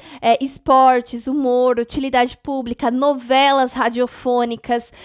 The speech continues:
É o momento da era do rádio, que a gente fala. Todo mundo tinha um rádio de-, em casa, e era aqueles rádios grandões, sabe? Que vocês já devem ter visto em filmes,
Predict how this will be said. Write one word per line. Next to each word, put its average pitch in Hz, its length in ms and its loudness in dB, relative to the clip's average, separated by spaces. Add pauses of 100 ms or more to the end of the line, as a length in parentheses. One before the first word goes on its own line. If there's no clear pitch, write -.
(240)
É 254 180 4
o 294 40 0
momento 302 400 -2
da 294 180 4
era 302 260 2
do 330 140 -4
rádio, 233 500 -4
que 214 120 -10
a - 20 -4
gente 214 180 -10
fala. - 360 -12
Todo 403 340 2
mundo 359 240 -6
tinha 311 260 -8
um 349 80 -6
rádio 320 460 0
de-, 294 120 -6
em 294 220 -8
casa, 220 380 -2
e 196 40 0
era 196 100 -2
aqueles 254 260 -6
rádios 254 300 -2
grandões, 220 640 0
sabe? 208 400 -6
Que - 320 -20
vocês 220 160 2
já 226 80 0
devem 226 260 0
ter 233 140 -2
visto 226 220 -10
em 240 120 -4
filmes, 214 880 -6